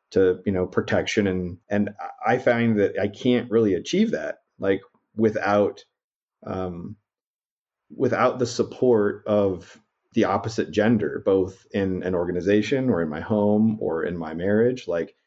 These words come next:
I need, like, balance from, from the genders to accomplish, like, this feeling that I'm looking for, which is, like, joy.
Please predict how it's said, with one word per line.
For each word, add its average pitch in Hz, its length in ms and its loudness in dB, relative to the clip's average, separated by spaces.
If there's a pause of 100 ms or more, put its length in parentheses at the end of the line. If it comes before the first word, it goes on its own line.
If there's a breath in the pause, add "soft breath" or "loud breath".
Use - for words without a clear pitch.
(680)
I 131 300 2
need, 110 680 2
like, 90 380 -4
balance 101 760 -2 (160)
from, 98 760 -2 (580)
from 110 340 2
the 98 80 -2
genders 123 640 0
to 113 280 -2
accomplish, 101 920 -2 (100)
like, 95 320 -2 (240)
this 101 220 -2
feeling 110 480 -2
that 147 100 4
I'm 147 140 0
looking 160 300 -2
for, 180 240 0
which 131 140 -2
is, 98 160 -6
like, - 180 -4
joy. 139 400 2